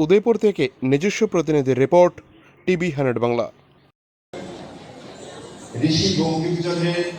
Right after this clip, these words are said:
Speaker 2: একশো ছিয়াশিতম জন্ম জয়ন্তীতে আমাদের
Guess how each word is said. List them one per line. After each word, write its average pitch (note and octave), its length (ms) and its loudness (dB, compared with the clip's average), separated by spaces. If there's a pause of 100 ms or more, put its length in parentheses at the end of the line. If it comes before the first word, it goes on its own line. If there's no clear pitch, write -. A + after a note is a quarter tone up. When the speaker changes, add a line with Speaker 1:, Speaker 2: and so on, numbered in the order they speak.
(1040)
Speaker 2:
একশো F#3 300 4 (1800)
ছিয়াশিতম F3+ 640 4 (520)
জন্ম E3 240 0 (140)
জয়ন্তীতে D3 520 0 (600)
আমাদের D3+ 260 0